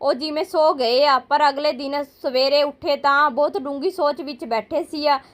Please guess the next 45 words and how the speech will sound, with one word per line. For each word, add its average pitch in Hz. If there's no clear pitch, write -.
ਕਿ 339
ਹੁਣ 339
ਇਹਨਾਂ 285
ਦੇ 294
ਰਹਿਣ 285
ਦੀ 311
ਵੀ 294
ਆ 285
ਤੇ -
ਸਾਡੇ 302
ਰਹਿਣ 277
ਦੀ 294
ਵੀ 320
ਵੰਡ 302
ਹੋਏਗੀ 240
ਆ। 277
ਇਹ -
ਸੋਚ 254
ਸੋਚ 240
ਕੇ 262
ਉਹਨਾਂ 262
ਦਾ 269
ਦਿਲ 262
ਬੈਠਿਆ 262
ਜਾ 202
ਰਿਹਾ 240
ਸੀ 311
ਆ। 277
ਉਸ 233
ਸਮੇਂ 254
ਉਹਨਾਂ 254
ਦਾ 262
ਸਭ 285
ਤੋਂ 320
ਛੋਟਾ 294
ਬੇਟਾ 254
ਮਨਕੀਰਤ 277
ਵੀ 269
ਆਪਣੀ 285
ਪਤਨੀ 285
ਦੇ 277
ਨਾਲ 254
ਘਰੇ 320
ਪਹੁੰਚ 240
ਗਿਆ 240